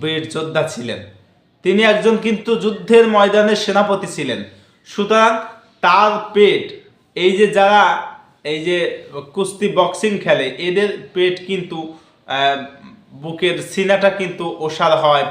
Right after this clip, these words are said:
পেটটা, আহ, চাপা হয় এবং পেটটা কোষ কোষ হয়।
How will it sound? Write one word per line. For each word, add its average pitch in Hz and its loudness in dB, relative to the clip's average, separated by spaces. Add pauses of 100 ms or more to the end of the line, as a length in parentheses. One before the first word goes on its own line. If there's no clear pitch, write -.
পেটটা, 151 -2 (440)
আহ, 135 -4
চাপা 160 0
হয় 151 2
এবং 147 -2 (100)
পেটটা 147 -2
কোষ 185 -4
কোষ 156 -6
হয়। 147 2